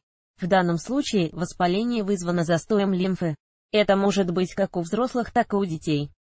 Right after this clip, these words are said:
Левостороннее воспаление, как правило, возникает у левшей. Зрительная и механическая нагрузка ложится на активную сторону, как следствие ускоряются процессы, в том числе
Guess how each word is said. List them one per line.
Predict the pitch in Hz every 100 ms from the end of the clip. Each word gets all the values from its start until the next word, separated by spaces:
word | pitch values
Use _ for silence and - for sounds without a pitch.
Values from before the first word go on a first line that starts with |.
| _ -
Левостороннее | 185 214 190 - 196 190 185 175
воспаление, | 170 196 - 196 240 294 285 262 -
как | 226 -
правило, | 208 208 220 214 -
возникает | 208 196 202 202 285 294
у | 254
левшей. | 220 202 208 180 165 _ _ _
Зрительная | 160 180 294 285 240 208
и | 196
механическая | 202 202 190 285 294 277 - 226
нагрузка | 202 180 202 190 -
ложится | 196 190 202 262 196
на | 180 180
активную | - 220 190 185
сторону, | 170 - 185 170 165
как | - 180
следствие | - 190 202 - - 185 -
ускоряются | 208 - 220 226 277 -
процессы, | 233 202 - 190 - 254 -
в |
том | - 190
числе | - 185 196 247